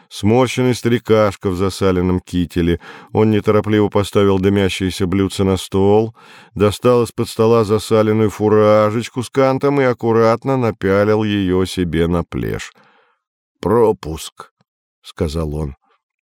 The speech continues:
Я сказал, что пропуска у меня нет. Это признание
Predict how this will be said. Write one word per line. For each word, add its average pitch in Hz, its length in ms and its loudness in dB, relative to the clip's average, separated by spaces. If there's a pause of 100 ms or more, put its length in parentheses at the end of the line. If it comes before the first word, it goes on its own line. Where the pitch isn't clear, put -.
(400)
Я 117 240 0
сказал, 117 380 0
что - 200 -8
пропуска 117 720 -4 (100)
у 85 80 -6
меня 80 420 -4
нет. 55 440 -12 (800)
Это 117 200 -2
признание 127 720 0